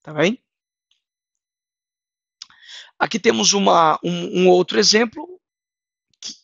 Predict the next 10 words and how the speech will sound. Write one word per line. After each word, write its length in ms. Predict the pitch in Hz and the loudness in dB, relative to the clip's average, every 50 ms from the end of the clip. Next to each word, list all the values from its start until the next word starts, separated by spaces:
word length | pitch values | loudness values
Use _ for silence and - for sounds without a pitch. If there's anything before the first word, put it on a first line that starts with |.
| _ _ _ _ _ _ | _ _ _ _ _ _
que 160 | - 226 226 | -2 0 2
seria 560 | 196 - - 220 196 202 202 208 220 240 277 - _ _ _ _ _ _ _ _ _ _ _ _ _ _ _ - | 2 4 4 4 4 4 2 2 2 2 0 -6 _ _ _ _ _ _ _ _ _ _ _ _ _ _ _ 0
a 340 | 170 190 214 247 - - _ _ _ _ _ _ | 2 4 4 2 2 -2 _ _ _ _ _ _
detecção 1120 | - 165 151 147 180 202 214 208 _ - 202 202 185 - - - - 185 180 185 202 226 233 _ _ _ _ _ _ _ _ _ _ _ _ _ _ _ | -20 -20 -8 2 4 4 4 2 _ 0 0 0 0 2 0 2 4 4 2 2 0 -4 -8 _ _ _ _ _ _ _ _ _ _ _ _ _ _ _
facial, 560 | - - 185 175 - - 180 151 127 110 - _ _ _ _ _ | -2 0 2 2 2 2 2 0 0 -2 -6 _ _ _ _ _
tá? 240 | - 156 156 165 196 - - - - - - | -4 -2 -2 -2 -2 -4 -10 -20 -20 -10 -4
A 120 | - 156 | -4 -4
câmera 400 | - - - 220 220 214 196 180 | -2 0 0 2 2 2 0 -2
consegue, 720 | 170 - 185 175 160 - - 190 170 160 139 139 135 117 - _ _ _ _ _ - | -2 -4 -8 -6 -4 0 2 2 2 2 0 -6 -12 -12 -14 _ _ _ _ _ -2
é, 360 | 143 143 143 139 135 - | 0 0 2 2 0 0